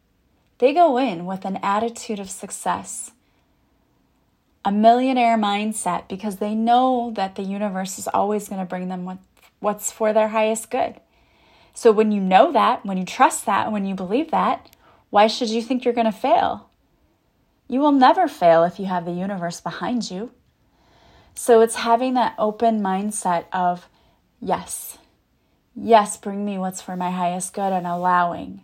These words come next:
allowing it to come in. Knowing that your thoughts cultivate that. So if you start having a thought of like, "Ooh, I don't deserve that," or, "Oh, that can't happen,"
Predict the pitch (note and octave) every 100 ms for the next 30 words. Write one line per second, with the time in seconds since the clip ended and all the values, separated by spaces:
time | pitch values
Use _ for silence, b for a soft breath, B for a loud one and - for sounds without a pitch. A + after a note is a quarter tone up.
0 | - G3 F#3+ F#3+ G3+ A3 G#3+ - - F#3
1 | F3 F3 - - _ _ _ b b b
2 | b b b b _ A#3+ C#4 F4 F4 D#4
3 | B3+ B3+ - A3 A#3 - - - - -
4 | - C4 C#4 A#3+ E3+ E3+ - D3+ - -
5 | G3+ F#3+ G3 F#3+ C4 - C#4 A#3 A#3+ A#3
6 | G3+ G3 G3 G3 F#3 E3+ - A#3+ A#3+ G3
7 | G#3 A3 G#3+ A#3 G3 E3+ G3 A#3+ B3+ A3
8 | A#3+ B3 G3 F#3 F3 F3+